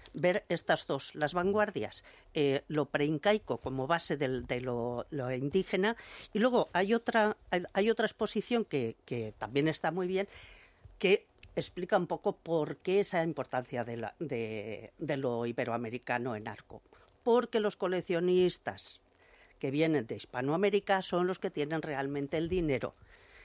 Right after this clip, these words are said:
Y una muestra la tenemos, un espacio que se llama Instante, hecho por José María Sicilia, donde está,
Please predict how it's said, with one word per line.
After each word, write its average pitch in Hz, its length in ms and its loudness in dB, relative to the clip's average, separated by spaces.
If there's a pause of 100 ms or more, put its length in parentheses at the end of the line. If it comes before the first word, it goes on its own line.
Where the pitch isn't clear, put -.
(160)
Y 208 120 4
una 214 180 8
muestra 214 380 4
la 143 160 2
tenemos, 156 380 2
un 135 180 -2 (260)
espacio 147 480 -4
que 131 100 -2
se 120 60 -6
llama 131 300 -2
Instante, 147 600 -4 (220)
hecho - 240 -6
por 113 140 -8
José - 260 -6
María 123 320 -2
Sicilia, 190 580 -4 (280)
donde 151 260 2
está, 165 320 0